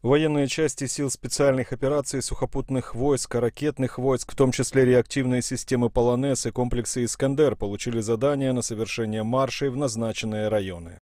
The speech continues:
Виктор Хренин, министр обороны Белоруссии, из публикации издания «Украинская правда».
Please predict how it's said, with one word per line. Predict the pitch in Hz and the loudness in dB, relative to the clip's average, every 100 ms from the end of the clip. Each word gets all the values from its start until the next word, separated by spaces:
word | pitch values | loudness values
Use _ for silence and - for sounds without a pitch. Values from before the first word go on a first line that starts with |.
| _ | _
Виктор | 117 160 - 165 | 0 2 2 0
Хренин, | - 123 104 92 85 - | 0 -2 -2 -6 -10 -8
министр | 117 143 160 - 151 | -4 -2 -4 0 0
обороны | 139 135 131 | 2 2 0
Белоруссии, | 123 117 127 165 - 160 | -2 -2 -2 -4 -6 -6
из | 156 180 - | -6 -8 -4
публикации | 175 151 143 123 - 104 | -2 0 2 2 2 -6
издания | 95 131 143 139 | 0 0 2 0
«Украинская | 113 101 101 107 - 92 | -2 -2 -4 -4 -4 -4
правда». | 92 87 80 80 | -4 -6 -8 -14